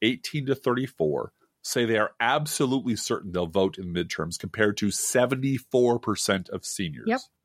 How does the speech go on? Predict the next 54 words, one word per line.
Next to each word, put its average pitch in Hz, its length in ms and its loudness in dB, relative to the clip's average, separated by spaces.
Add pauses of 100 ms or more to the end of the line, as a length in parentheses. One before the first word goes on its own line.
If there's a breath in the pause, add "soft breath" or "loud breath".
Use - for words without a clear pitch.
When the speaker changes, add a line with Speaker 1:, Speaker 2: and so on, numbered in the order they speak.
(200)
Speaker 1:
That's 127 200 2
obscene. 101 420 -2 (160)
Speaker 2:
Yep. 220 180 -6 (220)
Speaker 1:
Um, 92 380 0 (400)
I 120 140 2
know 139 180 2
that 127 200 0
every 151 300 2
voting 131 500 0
person 117 380 0
in 104 160 -4
this 110 180 0
house 101 340 2 (100)
of 95 160 0
age 92 300 0
will 98 180 4
vote 87 440 2
in 87 120 -6
the 90 60 -4
midterms. 80 260 -2
Speaker 2:
Yep. - 160 -2 (440)
That's 175 200 0
right. 143 200 0 (400)
Speaker 1:
I 101 80 2
don't 117 320 2
know 120 180 4
about 104 260 4
my 104 80 0
neighbors. - 500 -4 (220)
I - 20 -2
don't 101 180 0
know 104 80 0
about 101 200 2
the - 80 -18
people, - 380 -6 (140)
uh, 90 260 4
at, 90 180 0
at, 98 140 -2 (120)
at 101 240 2
our 110 100 0
kids' - 240 -4
high 82 160 0
school. - 320 -10 (540 soft breath)
Uh, 90 160 0
and 101 100 0
that 117 120 2
really 123 280 2
scares 107 300 0
the 104 80 0
hell 196 180 2
out 67 80 -4
of 73 60 -6
me 80 80 -4
because, 98 520 -2